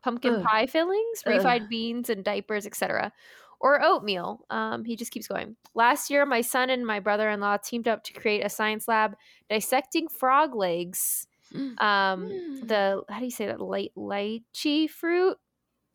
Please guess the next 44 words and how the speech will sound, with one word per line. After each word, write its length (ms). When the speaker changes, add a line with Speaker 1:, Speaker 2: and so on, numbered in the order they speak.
Speaker 1:
Eyeballs 640
Speaker 2:
I 80
don't 20
Speaker 1:
floating 320
Speaker 2:
know. 40
Speaker 1:
with 100
a 40
big 220
jar 240
of 120
dry 280
Speaker 2:
Oh, 60
Speaker 1:
ice. 100
Speaker 2:
wait, 420
wait, 140
wait, 220
wait. 60
Okay, 200
Speaker 1:
<laughs> 20
Speaker 2:
I'm 180
sorry. 260
We 160
took 160
a 40
turn 360
from, 200
like, 380
some 360
gimmicky, 460
Speaker 1:
It 40
was 100
Speaker 2:
like, 260
Speaker 1:
cute, 300
and 140
then 100
Speaker 2:
eh, 20
Speaker 1:
they 120
just 260
made 240
it 120
Speaker 2:
oh. 40
Speaker 1:
awful. 640
Yes. 580
Speaker 2:
Okay. 680